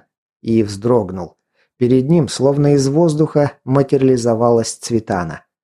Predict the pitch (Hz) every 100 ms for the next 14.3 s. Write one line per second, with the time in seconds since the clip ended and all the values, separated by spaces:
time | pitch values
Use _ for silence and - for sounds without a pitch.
0 | _ _ _ _ _ - 151 196 202 196
1 | 185 180 208 196 185 170 190 175 180 175
2 | 151 139 151 170 175 170 165 156 147 185
3 | 151 - 120 110 110 117 113 120 117 107
4 | - 107 - - _ - 110 110 214 -
5 | 117 113 123 117 110 - 120 120 127 127
6 | 127 127 131 135 131 117 120 117 - 139
7 | 131 - 123 120 117 131 127 117 - 117
8 | 110 117 110 143 151 - 135 131 123 _
9 | _ _ - 180 - - 151 139 139 135
10 | 131 135 131 131 - - 135 131 127 123
11 | 120 _ _ _ - 123 151 202 185 -
12 | 175 190 - 165 165 170 165 165 160 156
13 | 147 131 127 131 127 127 120 120 123 113
14 | 92 95